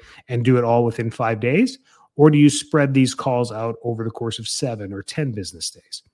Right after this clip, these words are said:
Up to you and how you do it. In our office, we pretty much want this all done by the end of week two.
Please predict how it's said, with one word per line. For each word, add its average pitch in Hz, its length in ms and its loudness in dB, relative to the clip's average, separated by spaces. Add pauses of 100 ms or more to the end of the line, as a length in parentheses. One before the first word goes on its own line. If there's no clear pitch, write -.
(220)
Up 165 160 4
to 160 120 -4
you 151 200 8
and 135 80 4
how 131 120 -2
you 127 140 2
do 180 220 8
it. 190 120 2 (360)
In 120 100 -4
our 160 160 6
office, 175 440 4 (260)
we 139 140 6
pretty 143 240 2
much 120 260 -2
want 120 180 -2
this 110 160 -6 (100)
all 143 200 -2
done 123 340 -2
by 110 140 -4
the 110 160 -6
end 110 160 -4
of 98 100 -12
week 101 280 -6
two. - 180 -8